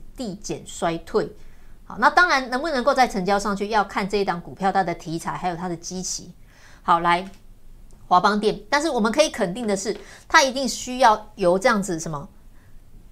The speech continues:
量能慢慢的累积，累积上去，然后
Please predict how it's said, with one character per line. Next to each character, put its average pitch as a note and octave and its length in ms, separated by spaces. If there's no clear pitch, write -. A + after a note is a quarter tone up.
量 C4+ 360
能 E3+ 220
慢 A#3+ 160
慢 A3+ 180
的 F3+ 160
累 E3 280
积， G3 240
累 F3 180
积 F3 180
上 E3+ 220
去， F3 380
然 F3 160
后 A3+ 360